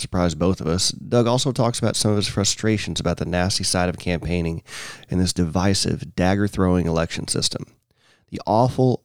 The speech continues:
arguably unprofessional behavior exhibited at the federal level during elections has unfortunately and obviously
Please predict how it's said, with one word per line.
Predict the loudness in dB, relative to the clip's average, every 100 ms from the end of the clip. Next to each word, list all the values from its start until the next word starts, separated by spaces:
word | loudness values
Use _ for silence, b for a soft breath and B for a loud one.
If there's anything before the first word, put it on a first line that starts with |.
| _ 0
arguably | 2 4 4 4
unprofessional | 4 2 -2 2 2 2 -2 -2 0
behavior | 2 4 4 4 0
exhibited | -2 2 2 2 0
at | -4
the | -6
federal | -2 0 2 2 4
level | 2 0 -4 -10 b b b
during | 0 2
elections | 4 2 2 0 -2 -2
has | -2 0
unfortunately | -2 0 0 0 0 2 2 0 -4 _
and | -4 0
obviously | 2 2 0 0 -2 -2